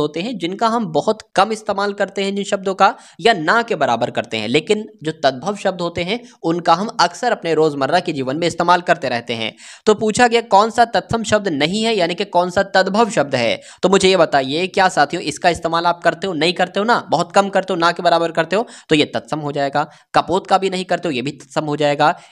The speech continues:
ईर्ष्या का भी नहीं करते हो, ये भी तत्सम हो जाएगा। लेकिन हल्दी का आप कभी ना कभी साथियों अक्सर अपने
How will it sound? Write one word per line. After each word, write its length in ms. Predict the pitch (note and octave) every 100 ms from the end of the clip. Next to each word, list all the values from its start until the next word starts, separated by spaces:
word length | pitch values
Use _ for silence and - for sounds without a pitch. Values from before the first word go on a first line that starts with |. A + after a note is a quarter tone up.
| C#3
ईर्ष्या 320 | D#3 - A3
का 140 | G#3
भी 100 | G3
नहीं 160 | F#3 F#3+
करते 260 | F#3 E3+
हो, 40 | F3
ये 100 | C#3
भी 100 | E3
तत्सम 320 | D#3+ D#3 D#3+
हो 100 | D3+
जाएगा। 240 | D#3 D#3
लेकिन 280 | F3+ D3+ F3+
हल्दी 380 | D3+ D3 G#3 A#3+
का 120 | A3+
आप 140 | E3+ -
कभी 240 | F3+ G3
ना 80 | F3
कभी 240 | D#3 D#3+
साथियों 340 | E3+ D3+ D#3+ D3+
अक्सर 220 | - E3+
अपने 380 | D3 C#3+ D#3